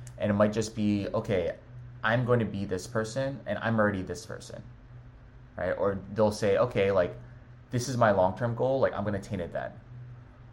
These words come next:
But what you do with the current state and the future state is, for your current state, you talk about what you're doing right now. So for example, let me just, let's just say on TikTok, I have, I think on TikTok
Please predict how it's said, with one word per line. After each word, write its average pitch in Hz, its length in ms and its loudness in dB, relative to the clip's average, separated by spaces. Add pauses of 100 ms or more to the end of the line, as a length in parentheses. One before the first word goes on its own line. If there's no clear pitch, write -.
But 123 60 8
what 120 240 6
you 147 40 2
do 131 140 4
with 151 160 4
the 120 80 4
current 113 400 0
state 147 400 -2
and 104 100 -4
the 95 60 -2
future 101 320 -10
state 151 420 0
is, 98 300 -2
for - 140 -6
your 101 100 0
current 117 320 -2
state, - 220 -4
you 104 80 -4
talk 98 220 -4
about 95 260 2
what 95 200 -4
you're 104 100 -4
doing 90 200 -4
right 76 180 -8
now. 50 220 -8 (240)
So 147 140 2
for 135 80 8
example, 113 440 6
let 104 120 2
me 110 60 2
just, 107 160 -6 (640)
let's 104 180 -2
just 120 120 -6
say 110 240 4
on 95 280 0
TikTok, 87 460 -2
I 85 140 0
have, 101 140 -2 (340)
I - 40 -14
think 113 120 -10
on 110 120 -4
TikTok - 500 -4